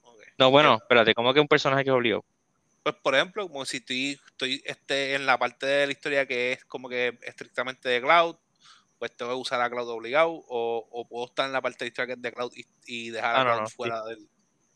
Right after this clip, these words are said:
Speaker 2: No, no, ahí sí, ahí sí siempre vas a estar con el ya al final del juego, que te dejan hacer como que,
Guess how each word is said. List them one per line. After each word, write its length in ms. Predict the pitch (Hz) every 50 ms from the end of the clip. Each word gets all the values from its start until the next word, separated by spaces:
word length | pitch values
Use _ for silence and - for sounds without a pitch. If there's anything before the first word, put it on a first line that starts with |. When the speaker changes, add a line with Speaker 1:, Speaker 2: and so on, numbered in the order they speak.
| _ _
Speaker 2:
No, 80 | 147 143
no, 80 | 135
ahí 100 | 127 131
sí, 320 | 131 - - 139 123 120 - _ _ _
ahí 120 | 120 117
sí 140 | - - 135
siempre 320 | - 156 156 151 - 151
vas 140 | 147 160 156
a 20 |
estar 240 | 151 - - 156 151
con 200 | - - 160 156 139
el 100 | 127 123
ya 220 | 123 120 135 151
al 80 | 165 160
final 680 | - - - 147 139 127 139 160 180 185 190 185 180
del 160 | 175 170 165
juego, 340 | 170 175 185 185 175 151 139
que 100 | 131 120
te 80 | - 110
dejan 260 | 104 110 117 120 131
hacer 220 | 131 - 135 139
como 260 | - _ 135 135 123 117
que, 280 | 113 110 104 101 -